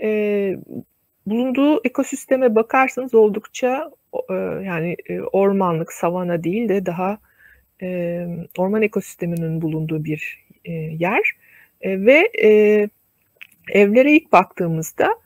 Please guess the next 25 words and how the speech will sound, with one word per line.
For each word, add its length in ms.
e, 260
çıkarabileceğimiz 880
sonuçlar 960
evlerin 460
aslında 520
çok 260
korunaklı 580
olduğu, 640
çok 220
az 420
bu 40
kadar 300
güneşli 540
bir 120
yerde, 600
bu 40
kadar, 540
e, 640
havanın 380
sıcak 420
olduğu 400
bir 160
yerde, 640
çok 200
az 380